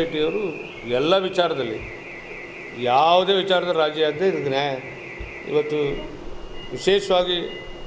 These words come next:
ಮರ್ಯಾದಸ್ಥ ಮಕ್ಕಳು, ಹೆಣ್ಮಕ್ಳನ್ನ ಬೀದಿಗೆ ತಂದಿರ್ತಕ್ಕಂಥದ್ದು ಮೊದಲು ಅವ್ರಿಗೂ ಶಿಕ್ಷೆ ಆಗಬೇಕು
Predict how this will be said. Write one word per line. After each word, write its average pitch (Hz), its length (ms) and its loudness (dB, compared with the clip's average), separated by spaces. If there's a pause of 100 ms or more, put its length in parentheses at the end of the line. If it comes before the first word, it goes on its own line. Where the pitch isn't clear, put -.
(680)
ಮರ್ಯಾದಸ್ಥ 175 580 0
ಮಕ್ಕಳು, 165 260 0
ಹೆಣ್ಮಕ್ಳನ್ನ 165 520 0
ಬೀದಿಗೆ 156 280 -2
ತಂದಿರ್ತಕ್ಕಂಥದ್ದು 143 880 -2 (1700)
ಮೊದಲು 170 260 2
ಅವ್ರಿಗೂ 175 320 2
ಶಿಕ್ಷೆ 156 280 0
ಆಗಬೇಕು 127 400 -4